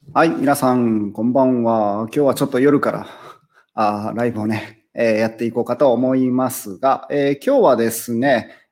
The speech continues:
えーと、ちょっと内装、ジムのね、内装のお金について、えー、ちょっと質問をいただきましたんで、えー、まあ、内装費についてね、えー、ちょっと話していきたいと思います。えー、ジムをね、まあ、こういう、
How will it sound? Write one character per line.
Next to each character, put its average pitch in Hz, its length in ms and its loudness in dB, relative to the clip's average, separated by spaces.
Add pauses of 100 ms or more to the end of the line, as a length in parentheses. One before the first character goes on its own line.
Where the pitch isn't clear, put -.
え 131 180 0
ー 123 100 -4
と、 127 160 -2
ち 156 80 -8
ょ 196 40 0
っ - 20 -6
と 151 100 -2
内 202 300 0
装、 185 400 2
ジ 170 100 -4
ム 214 140 -2
の 123 120 0
ね、 104 140 -2
内 151 320 -4
装 190 380 -6
の 180 160 -4
お 180 40 -4
金 180 220 0
に 175 140 2
つ 175 100 0
い - 160 -2
て、 135 480 0
え 120 280 -4
ー、 - 20 -
ち 123 80 -10
ょ - 20 -14
っ - 20 -20
と 113 80 -8
質 - 220 -8
問 107 260 -2
を - 120 -12
い 110 40 -12
た 113 100 -4
だ 107 100 -2
き 113 100 -10
ま 107 140 -4
し - 80 -14
た 107 120 -8
ん 101 80 -6
で、 131 280 2 (260)
え 139 120 4
ー、 139 40 6
ま 143 120 6
あ、 - 20 4
内 147 160 4
装 190 140 2
費 151 100 4
に 117 100 4
つ - 140 -6
い 107 40 -6
て 101 120 -10
ね、 113 280 -8
え 110 360 -4
ー、 - 0 -
ち - 100 -12
ょ - 40 -8
っ - 20 -10
と 117 100 0
話 117 300 -6
し - 20 -14
て 107 80 -12
い 107 80 -12
き - 60 -20
た 120 160 0
い 113 100 -2
と - 200 4
思 110 340 0
い 101 140 -6
ま 123 260 0
す。 - 340 -6 (840)
え 135 440 6
ー、 - 20 0
ジ 147 140 4
ム 247 140 6
を 127 100 4
ね、 120 280 0
ま 139 140 2
あ、 127 60 0
こ 147 120 -2
う 151 60 2
い 156 80 2
う、 151 200 0